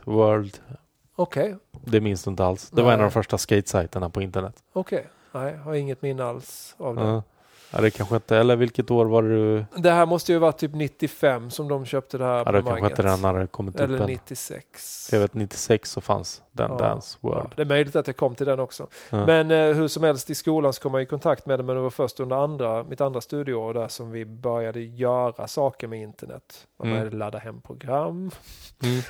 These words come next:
Speaker 2: <laughs> Började waresa redan, eh, i, i tidig internetålder.
Speaker 1: Mm.
Speaker 2: Och sen så började man ju göra webbsidor.
Speaker 1: Mm.
Speaker 2: Eh, och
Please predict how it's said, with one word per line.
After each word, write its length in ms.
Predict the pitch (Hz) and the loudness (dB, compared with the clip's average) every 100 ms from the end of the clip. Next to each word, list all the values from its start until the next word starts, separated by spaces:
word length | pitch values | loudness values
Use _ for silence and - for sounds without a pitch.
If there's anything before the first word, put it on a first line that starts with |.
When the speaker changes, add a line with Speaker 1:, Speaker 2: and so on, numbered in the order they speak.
| - | -12
Speaker 2:
<laughs> 220 | 127 - | -20 -4
Började 200 | 131 120 | -2 0
waresa 600 | 120 123 131 123 - 107 | 2 4 4 4 -4 -4
redan, 360 | 120 117 113 113 | -4 -4 -6 -8
eh, 320 | 110 110 123 | -8 -8 -10
i, 480 | - 131 - 143 127 - | -12 -14 -14 -12 -12 -12
i 140 | 139 | -14
tidig 360 | - 135 127 123 | -6 -4 -4 -6
internetålder. 680 | 113 120 117 135 123 123 | -8 -8 -10 -8 -8 -2
Speaker 1:
Mm. 180 | 120 117 - | -2 -2 -4
Speaker 2:
Och 200 | - 160 | 0 2
sen 140 | 151 | 2
så 60 | 135 | 2
började 260 | 143 139 | 4 4
man 100 | 143 | 4
ju 60 | 151 | 2
göra 220 | 156 143 | 4 4
webbsidor. 600 | 139 165 160 113 107 - 143 _ - | 4 0 -2 -8 -10 -12 -16 _ -4
Speaker 1:
Mm. 160 | 127 | -4
Speaker 2:
Eh, 60 | 139 131 - - 170 - | -4 -8 -14 -20 -20 -20
och 240 | - 139 | -12 -12